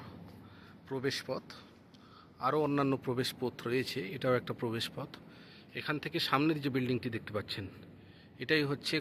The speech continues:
কুল্লিয়াতুশ শরিয়া, শরিয়া বিভাগ, যেখানে ফতোয়া ডিপার্টমেন্ট, ফিকহ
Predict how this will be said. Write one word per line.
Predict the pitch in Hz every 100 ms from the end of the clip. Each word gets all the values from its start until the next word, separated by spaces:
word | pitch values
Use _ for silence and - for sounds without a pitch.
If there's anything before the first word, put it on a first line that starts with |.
| -
কুল্লিয়াতুশ | 139 131 127 135 127 -
শরিয়া, | 113 127 143 160 -
শরিয়া | 135 123 113
বিভাগ, | 110 110 165 - - - - - - - 117
যেখানে | 117 127 120 117 -
ফতোয়া | 123 127 117 107
ডিপার্টমেন্ট, | 117 113 - 117 131 - - - - - - - - -
ফিকহ | - 156